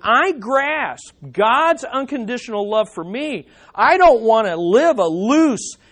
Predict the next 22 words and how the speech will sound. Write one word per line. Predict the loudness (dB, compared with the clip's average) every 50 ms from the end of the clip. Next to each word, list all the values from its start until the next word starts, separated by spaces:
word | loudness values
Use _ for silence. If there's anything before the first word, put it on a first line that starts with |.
| _
and | -6 -6 -6
immoral | -6 -4 -2 -2 -2 0 2 4 6 8 8 6 6 4 4 2 -2 -4
and | -6 -6 -4 -4
lax | -4 -4 -2 -2 -2 -2 -6 -8 -10 -10
life. | -4 0 2 2 2 2 2 0 -2 -6 _ _ -20 -20 -10
I | -4 -2 0 2 2
want | 2 2 2 2 2 0 0 -2 -8 -10 -10
to, | -10 -6 -2
I, | 0 0 0 0 0 0 -2
I | 0
go | 0 0
like, | 0 0 -2 -4 0 2
"Whoa, | 2 2 2 0 -2
my | 0 -2 -4
gosh, | -4 -4 -4 -2 0 2 2 2 0 -2 -8 -18 -20 _ _
you're | 0 4 4 4 4
this | 4 2 0 0 0 2
holy | 2 4 4 4 4 2 0 -2 -4 -6 -6
and | -6 -6 -6 -4
you | -2 0 0 0 0
love | 0 0 2 4 4 4 2 0 -2 -10
me?" | -6 -4 -4 -4 -6